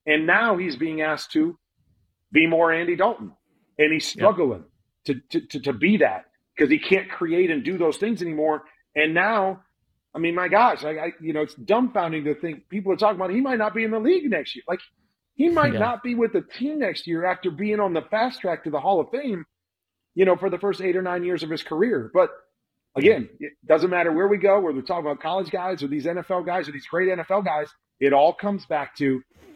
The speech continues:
Speaker 1: can you play that way first? And
Speaker 2: Yep.
Speaker 1: then everything else goes from there.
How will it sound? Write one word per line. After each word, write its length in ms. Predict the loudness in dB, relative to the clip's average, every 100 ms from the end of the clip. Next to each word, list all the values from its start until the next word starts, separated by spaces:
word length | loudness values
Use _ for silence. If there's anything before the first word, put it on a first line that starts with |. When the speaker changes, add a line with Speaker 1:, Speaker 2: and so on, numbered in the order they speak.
| _
Speaker 1:
can 200 | -2 0
you 120 | 0 -4
play 320 | 0 0 0
that 320 | 0 0 0
way 160 | -2 -2
first? 420 | 0 0 -2 -10 _ _ _ _ _ -20 _ _
And 80 | 0 2
Speaker 2:
Yep. 0 |
Speaker 1:
then 160 | 2
everything 360 | 2 0 -2 -4
else 160 | -6
goes 220 | -4 -4 -4
from 140 | -8
there. 200 | -8